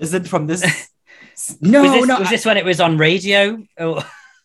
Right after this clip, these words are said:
Speaker 2: Anna Kendrick hosted. Fuck off.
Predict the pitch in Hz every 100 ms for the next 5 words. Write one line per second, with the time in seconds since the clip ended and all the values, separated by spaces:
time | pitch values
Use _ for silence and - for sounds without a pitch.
0 | _ _ _ _ _ _ _ _ _ _
1 | _ - 226 269 285 240 233 202 - 151
2 | 123 - 113 - 131 180 131 104 92